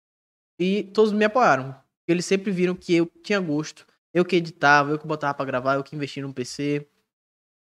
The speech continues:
Eles falaram, "Vai, a gente vai acompanhar", e vai. E é um projeto dele, tem o dedo deles também. E hoje eles ficam felizes porque trouxe muita gente importante, trouxe você, trouxe os caras dos Carrancas, e eles ficam, "Poxa, que massa. Nosso projeto tá adiante." E aí, final de dois mil e vinte e um,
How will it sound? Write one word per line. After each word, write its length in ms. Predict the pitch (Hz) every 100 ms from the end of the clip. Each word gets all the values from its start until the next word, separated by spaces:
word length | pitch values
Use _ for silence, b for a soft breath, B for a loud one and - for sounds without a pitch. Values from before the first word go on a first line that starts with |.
| _
Eles 80 | 143
falaram, 220 | 156 156
"Vai, 220 | 156 151 127
a 20 |
gente 100 | -
vai 80 | 139
acompanhar", 600 | 165 165 175 139 151 190
e 60 | 208
vai. 320 | 370 208 139 _ _ _
E 40 | 180
é 80 | 220
um 80 |
projeto 400 | 302 214 208 214
dele, 160 | 175 185
tem 140 | 226
o 60 | 330
dedo 200 | 214 170
deles 200 | 156 151
também. 440 | 156 143 143 233 _ b b -
E 120 | 202
hoje 280 | 190 220 226
eles 220 | 220 240
ficam 200 | 226 226
felizes 480 | 233 294 240 240 302
porque 460 | - - 254 233 185
trouxe 320 | - 196 190
muita 240 | 180 185
gente 180 | 196 185
importante, 260 | 185 180 175
trouxe 220 | 160 160
você, 400 | 156 156 170 160
trouxe 240 | 160 156
os 80 | 160
caras 200 | - 147
dos 80 | 147
Carrancas, 380 | 143 143 147 147
e 40 |
eles 100 | 160
ficam, 180 | - 165
"Poxa, 280 | - 208 208
que 120 | -
massa. 420 | 240 143 156 139 - _ _ _ -
Nosso 160 | 185
projeto 440 | 190 165 180 185 175 175 160 -
tá 140 | 202
adiante." 480 | 240 190 143 127 - _ _ B B -
E 100 | 175
aí, 460 | 165 165 180 226 294
final 240 | - 180
de 60 | 175
dois 100 | 170
mil 60 |
e 40 | 165
vinte 180 | 170 202
e 20 |
um, 260 | 214 277